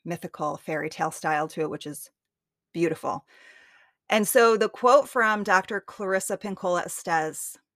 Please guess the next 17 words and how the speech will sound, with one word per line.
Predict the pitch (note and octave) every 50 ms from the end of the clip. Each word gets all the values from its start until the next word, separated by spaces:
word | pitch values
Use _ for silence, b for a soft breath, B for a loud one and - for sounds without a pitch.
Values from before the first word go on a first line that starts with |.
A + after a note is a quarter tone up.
| _ _ -
that | E3 D3+ D3 - -
opens | A3+ B3+ B3 - G3+ F3+ E3 E3 F3+ F#3 - -
Catherine's | - - F#3+ F3+ F#3 - F3 F3 F3+ -
book | - E3+ E3 E3 - -
before | F3+ E3 - - G#3 B3
the | B3
contents | C#4 - A#3 F#3 E3 E3 - D3 D#3+ G3 A3+ - - - - _ _ _ _
is, | F3+ F3+ F3+ F#3 F3+ F3 F3 - - b b b b b b
"She | - - - G#3+ G3+ - -
is | G3+ G#3+ A#3 C4 C4+ C4+ C4 - - -
what | - F#3+ G#3 G#3 -
she | - - A#3 G#3+ G3 -
is, | D3+ D#3 D#3 D#3+ E3 E3+ D#3 - - - -
and | E3+ E3+ E3+ -
she | - - E3+ E3+
is | - - E3 D#3+ D#3+ -
whole. | - - - - F3+ D#3+ F3 E3 D#3 D3+ - - D3+